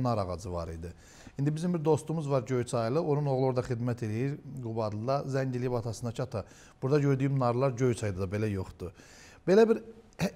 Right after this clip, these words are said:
ev təsərrüfatları, həyətyanlar sahəsində bu həmişə olub xurma da,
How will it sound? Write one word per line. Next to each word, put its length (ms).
ev 180
təsərrüfatları, 720
həyətyanlar 560
sahəsində 600
bu 120
həmişə 260
olub 300
xurma 420
da, 140